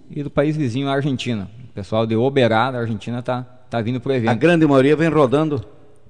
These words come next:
Speaker 1: Todos, todos
Speaker 2: Todos
Speaker 1: vêm
Speaker 2: vêm
Speaker 1: rodando.
Speaker 2: rodando,
Speaker 1: Todos
Speaker 2: pra
Speaker 1: vêm
Speaker 2: te ver
Speaker 1: rodando.
Speaker 2: a qualidade. Ezequiel Tonial, na condição de vice-prefeito, representando aqui a prefeitura que está também auxiliando nesta, neste evento, como é costumeiro em todos os eventos que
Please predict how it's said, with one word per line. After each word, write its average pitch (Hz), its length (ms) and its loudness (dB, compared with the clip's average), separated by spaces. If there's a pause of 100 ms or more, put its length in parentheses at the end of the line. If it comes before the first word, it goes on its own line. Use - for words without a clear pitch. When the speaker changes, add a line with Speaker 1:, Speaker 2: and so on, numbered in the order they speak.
(260)
Speaker 1:
Todos, 147 380 4
todos 107 260 2
Speaker 2:
Todos 175 240 6
Speaker 1:
vêm 160 100 6
Speaker 2:
vêm 165 60 4
Speaker 1:
rodando. 151 140 4
Speaker 2:
rodando, 92 320 0
Speaker 1:
Todos 104 140 -8
Speaker 2:
pra 107 100 0
Speaker 1:
vêm 135 80 -4
Speaker 2:
te 143 60 -4
ver 156 60 2
Speaker 1:
rodando. 110 200 2
Speaker 2:
a 110 60 2
qualidade. 110 520 -2 (240)
Ezequiel 185 540 2
Tonial, 175 540 2 (200)
na 147 160 0
condição 120 600 -2
de 85 100 -6
vice-prefeito, 113 1000 -6
representando 101 920 -4
aqui 98 300 -8 (680)
a 76 220 -4
prefeitura 107 760 -2
que 90 160 -8
está 80 440 -6 (460)
também 95 600 -2
auxiliando 87 840 -6
nesta, 80 580 -8
neste 90 320 -6
evento, 131 280 -4
como 233 260 0
é 82 120 0
costumeiro 98 840 -2
em 76 100 -10
todos 101 340 -2
os 82 160 -8
eventos 90 680 -8
que 69 400 -12